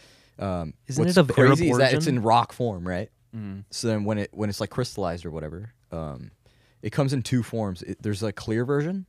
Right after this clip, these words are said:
Speaker 1: and then there's one that looks kind of, like, goldish. The goldish one is the hardest one to eat.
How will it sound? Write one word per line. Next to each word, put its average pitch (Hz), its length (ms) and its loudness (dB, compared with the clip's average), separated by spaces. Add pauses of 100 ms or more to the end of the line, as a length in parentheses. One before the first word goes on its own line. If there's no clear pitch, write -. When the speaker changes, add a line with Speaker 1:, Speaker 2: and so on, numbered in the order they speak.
Speaker 1:
and 110 120 -2
then 110 80 0
there's 104 160 -2
one 117 180 0
that 101 120 -2
looks 104 200 -6
kind 113 300 -6
of, 113 160 -6
like, 87 200 -8
goldish. 90 600 -6 (1120)
The 110 100 0
goldish 123 300 0
one 151 120 0
is 104 100 -2
the 95 60 -2
hardest 101 380 -4
one 101 120 -4
to 69 100 -6
eat. 82 160 -8